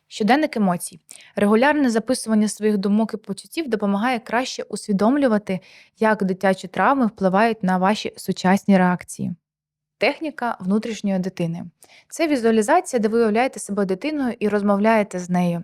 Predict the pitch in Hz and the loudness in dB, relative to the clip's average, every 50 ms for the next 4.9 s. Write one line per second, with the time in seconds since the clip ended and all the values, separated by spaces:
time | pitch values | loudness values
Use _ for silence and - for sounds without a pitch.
0 | - - 175 180 175 185 208 208 - - - - - - - 208 220 220 - 214 | -6 -4 -2 0 2 2 0 0 -2 -6 -14 -16 -16 -10 -6 -4 -4 -2 -4 -6
1 | 196 202 - 185 175 175 175 170 170 - - - 175 - _ _ _ _ _ _ | -8 -8 -10 -12 -8 -6 -6 -6 -6 -8 -14 -20 -20 -20 _ _ _ _ _ _
2 | _ _ _ 202 202 202 190 202 190 214 285 330 - - 294 226 196 180 - 240 | _ _ _ -2 0 0 2 2 4 4 2 2 0 -2 -2 -2 -2 0 0 -2
3 | 247 - 226 - 214 185 202 202 247 247 247 226 - 196 180 - - 208 233 254 | -2 -2 -4 -6 -2 0 2 2 2 0 -2 -6 -6 -8 -10 -6 -2 0 0 2
4 | 214 202 202 208 196 190 - - 220 233 - 302 269 - - 202 185 | 2 2 2 2 0 0 0 -2 -4 -4 -4 -8 -10 -6 -6 -6 -6